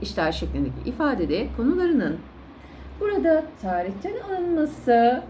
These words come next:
ifadesi de romantizmi işaret etmektedir. Dolayısıyla Denizli'nin D'si bizim doğru cevabımızı oluşturuyor birinci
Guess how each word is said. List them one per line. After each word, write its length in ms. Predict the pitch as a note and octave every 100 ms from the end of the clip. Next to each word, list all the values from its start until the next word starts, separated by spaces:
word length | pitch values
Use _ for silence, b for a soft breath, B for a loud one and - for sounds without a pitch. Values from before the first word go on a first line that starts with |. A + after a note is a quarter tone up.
| - - - - - - - - - - - -
ifadesi 560 | G#4 F4+ G3 C#3+ D3 -
de 180 | E4 - D4+
romantizmi 680 | F4 D#4+ A3+ G3 E3+ D#3 B3+ -
işaret 420 | - - B3+ G3 G#3+
etmektedir. 600 | F#3+ G3 E3+ E3+ D3 - - -
Dolayısıyla 880 | A4 G#4 - E4 A3+ E3+ F3+ C4 -
Denizli'nin 640 | E4 F#4 E4 B3+ F#3+ D#3
D'si 480 | G#3 A#3 C4+ D4 D4
bizim 480 | E4 C#4+ A3 F#3+ G3
doğru 280 | C#4+ A3 E3+
cevabımızı 680 | C#4+ C#4+ G3+ E3 D#3+ G3+ -
oluşturuyor 800 | G3 G3 - C#4+ C4+ C4+ C4+ D4 - B B -
birinci 540 | G4 D#4+ A#3 F3+ B3+